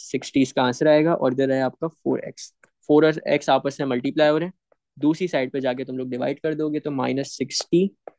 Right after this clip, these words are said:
divided by four, इसका further तुम्हारा answer आ जाएगा x equals to minus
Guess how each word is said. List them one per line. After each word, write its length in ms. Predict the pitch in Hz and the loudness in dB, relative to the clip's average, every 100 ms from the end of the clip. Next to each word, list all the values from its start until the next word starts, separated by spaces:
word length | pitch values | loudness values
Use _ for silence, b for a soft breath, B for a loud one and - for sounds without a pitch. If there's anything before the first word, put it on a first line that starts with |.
| _ _ _ 135 | _ _ _ -2
divided 520 | 131 123 120 127 127 | 2 4 4 2 0
by 100 | 127 - | -4 2
four, 340 | 143 170 185 _ _ _ _ _ - | 4 4 2 _ _ _ _ _ -8
इसका 300 | - 156 151 | -2 0 0
further 560 | - 139 127 - 147 | 0 0 -2 -4 -4
तुम्हारा 300 | 143 135 131 - | -2 -2 -2 -2
answer 300 | 127 123 135 | -4 -4 -4
आ 140 | 139 120 | -2 -2
जाएगा 400 | 127 123 143 196 - _ _ _ _ - - _ _ _ _ _ _ _ | 0 0 0 -2 -10 _ _ _ _ -20 -20 _ _ _ _ _ _ _
x 240 | 143 160 - | 0 0 0
equals 360 | 135 127 135 135 | -2 0 -2 0
to 120 | 175 170 | -2 0
minus 380 | 127 123 135 | 0 0 -4